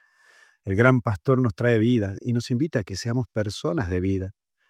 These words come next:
No puede ser que siempre busquemos lo negativo, que da muerte, o generan momentos muertos en nuestras relaciones. Por eso trata de resucitar a cosas lindas, hacer que la vida pueda ser un poco más llevadera en los demás y con los demás.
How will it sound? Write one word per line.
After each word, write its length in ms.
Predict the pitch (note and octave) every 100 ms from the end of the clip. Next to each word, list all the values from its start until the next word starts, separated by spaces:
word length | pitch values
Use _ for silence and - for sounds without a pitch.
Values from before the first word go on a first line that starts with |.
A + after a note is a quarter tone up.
| _ _
No 80 | D3+
puede 240 | F#3+ F3
ser 220 | C#3 E3+ E3
que 120 | A#2
siempre 540 | - - D3 D#3 C#3
busquemos 520 | A2+ G#2+ - C#3 C#3
lo 100 | G#2
negativo, 680 | F#2+ F#2+ G2 - B2 G#2+ G#2+ _ _ _ _
que 120 | -
da 120 | F#2 F#2+
muerte, 580 | G#2 A#2+ A2+ - F#2+ - _ _ _ _
o 80 | -
generan 380 | G2+ B2+ D3 C#3
momentos 480 | G#2 G2+ G#2+ G#2+ G2
muertos 520 | G#2 G#2 G2 - F2+ F#2+
en 60 |
nuestras 300 | F2+ E2+ F2+
relaciones. 760 | G2 F2+ E2+ F#2+ F2+ E2+ E2 _ _ _ _ _ _ - _
Por 140 | - B2
eso 140 | D3
trata 320 | B2 G#2+ C3
de 80 | D3+
resucitar 580 | C3+ - G2+ G#2+ G2 C#3
a 80 | B2
cosas 400 | C3+ - B2 F#2+
lindas, 600 | A2 C#3+ G#2+ F2+ - _ _ _ _
hacer 280 | - - D3
que 100 | C#3+
la 100 | A#2+
vida 220 | G2+ D3
pueda 260 | A#2+ A#2+ G#2+
ser 200 | - A#2
un 120 | G#2
poco 220 | A2 -
más 240 | G#2+ G2+ -
llevadera 520 | G2 F#2 A#2+ A#2+ G#2 _ _ _
en 180 | - F#2+
los 160 | G2 G2+
demás 460 | G2 G#2+ D3 C3
y 60 | G#2+
con 200 | - F2+
los 120 | D#2+
demás. 600 | F2 E2 E2 E2 - _